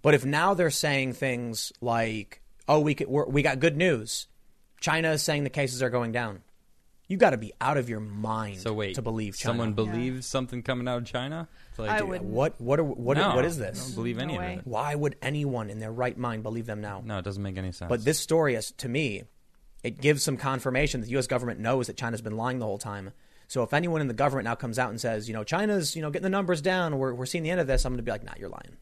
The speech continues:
Speaker 2: Yeah.
Speaker 1: You're lying. We got the story right here, man."
Speaker 2: Well, this was in February, though.
Speaker 1: No, no, no, no. Right, so this is when he was being told.
Speaker 2: Mm-hmm.
Speaker 1: So this is, this is, this story just comes, just came out, and Tucker said someone told him China was not being transparent about what was going on.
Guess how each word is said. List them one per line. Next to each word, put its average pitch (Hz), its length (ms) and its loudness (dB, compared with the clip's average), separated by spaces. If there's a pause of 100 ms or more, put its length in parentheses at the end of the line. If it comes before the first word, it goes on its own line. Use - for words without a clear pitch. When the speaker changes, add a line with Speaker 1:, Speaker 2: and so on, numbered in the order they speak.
(160)
Speaker 2:
Yeah. 92 420 -2
Speaker 1:
You're 117 140 0
lying. 117 220 0
We 107 80 -8
got 135 100 2
the - 80 -8
story 143 220 0
right 139 100 2
here, 151 140 -2
man." 117 180 -4 (380)
Speaker 2:
Well, 110 100 0
this 120 160 0
was 107 160 0
in 92 120 -2
February, 82 520 -4
though. - 140 -14 (260)
Speaker 1:
No, 123 80 4
no, 160 80 6
no, 175 120 2
no. - 80 -4 (120)
Right, 156 240 6
so 151 80 4
this 151 140 2
is 151 80 -2
when 151 100 4
he 156 60 2
was 131 100 2
being 123 200 2
told. 143 360 6 (180)
Speaker 2:
Mm-hmm. 95 220 -4 (140)
Speaker 1:
So 143 420 8 (640)
this 160 180 4
is, 165 280 4
this 151 160 -4
is, 151 80 -10
this 156 120 0
story 180 280 6
just 156 200 2
comes, 139 260 0
just - 200 -4
came 135 160 -2
out, 120 260 0 (460)
and 120 100 -4
Tucker 147 280 2
said 135 260 2
someone 135 320 2
told 170 220 2
him 117 100 0
China 127 260 -2
was 120 120 -2
not 113 160 0
being 117 120 -2
transparent 127 420 -4
about 113 120 2
what 101 40 -2
was 120 60 -8
going 107 200 -4
on. 110 260 -6